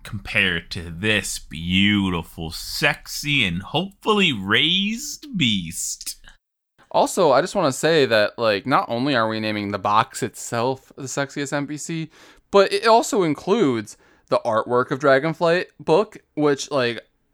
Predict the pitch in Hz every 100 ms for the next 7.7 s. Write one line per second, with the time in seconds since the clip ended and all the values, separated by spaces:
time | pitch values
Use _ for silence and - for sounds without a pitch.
0 | _ - 139 127 123 104 101 98 92 90
1 | 87 87 90 - 123 113 117 101 104 -
2 | 107 104 110 131 143 151 190 196 196 214
3 | 165 135 120 - 120 107 101 - - _
4 | _ 113 107 101 113 - 151 123 127 123
5 | 110 - 98 104 123 _ _ - 131 120
6 | 107 123 110 110 107 110 101 - 117 110
7 | - 104 110 135 143 143